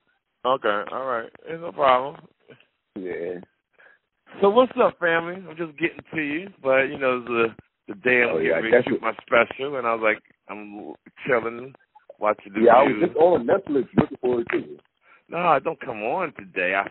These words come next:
Speaker 1: film today.
Speaker 2: Oh, okay, okay.
Speaker 1: Yeah, it's a difference. I
Speaker 2: Yeah.
Speaker 1: film. I film. And I'll make sure I record that today and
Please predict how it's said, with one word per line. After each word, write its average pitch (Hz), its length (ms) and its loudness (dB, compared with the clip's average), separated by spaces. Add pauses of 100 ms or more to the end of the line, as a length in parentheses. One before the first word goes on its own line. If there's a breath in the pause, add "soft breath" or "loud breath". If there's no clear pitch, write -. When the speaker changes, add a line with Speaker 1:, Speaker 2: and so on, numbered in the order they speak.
(120)
Speaker 1:
film 165 500 -4
today. 95 360 -4 (960)
Speaker 2:
Oh, 78 160 -6 (100)
okay, - 180 -14
okay. - 380 -12 (220)
Speaker 1:
Yeah, 123 180 0
it's 98 80 -10
a 101 40 -12 (120)
difference. 107 420 -2
I 92 140 2
Speaker 2:
Yeah. 65 160 -8
Speaker 1:
film. 107 720 -2
I 85 180 -6 (160)
film. 95 400 0
And - 80 -8
I'll 104 140 -4
make 107 200 -2
sure 113 120 0
I - 20 4
record 92 480 -2
that 85 160 -4
today 85 320 -2
and 80 80 -8